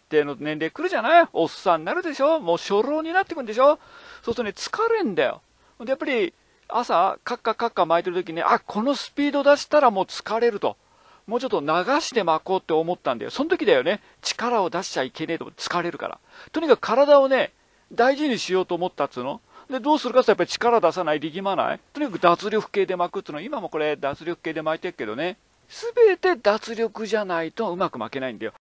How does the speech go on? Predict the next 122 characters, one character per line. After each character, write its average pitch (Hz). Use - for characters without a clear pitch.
ま 139
あ、 -
何 156
回 143
も 131
言 131
っ -
て -
る -
け 170
ど 151
ね、 190
あ 143
の、 143
こ 143
の 139
テ 202
ン 208
シ -
ョ 170
ン、 214
テ 202
ン 202
シ 190
ョ 170
ン 156
も 151
ね、 196
巻 175
く -
と 202
き 170
わ 190
ず 220
か 226
に 190
か -
け 180
る 170
と 156
ね、 165
だ 196
い 269
た 311
い -
百 254
グ 311
ラ 311
ム 320
ぐ 339
ら 311
い -
で 196
い -
い -
ん 175
だ -
け 135
ど 147
ね、 175
そ 190
れ 202
を 185
倍 180
に 269
す 269
る 294
っ -
て -
こ 160
と 180
は、 143
ま 170
あ、 156
三 -
百 240
グ 247
ラ 254
ム 247
ぐ 277
ら 254
い 175
い -
っ -
ち -
ゃ 170
う -
ん -
だ 131
よ 127
ね。 139
そ 208
う 226
す 247
る 233
と 233
ね、 285
ウ 160
ィ 226
ッ -
グ 208
の 160
重 143
さ 160
が 139
六 131
百 233
グ 269
ラ 285
ム 226
だ 147
か 117
ら、 120
そ 160
れ 185
を 156
半 202
分 370
の 269
重 185
さ 170
の、 156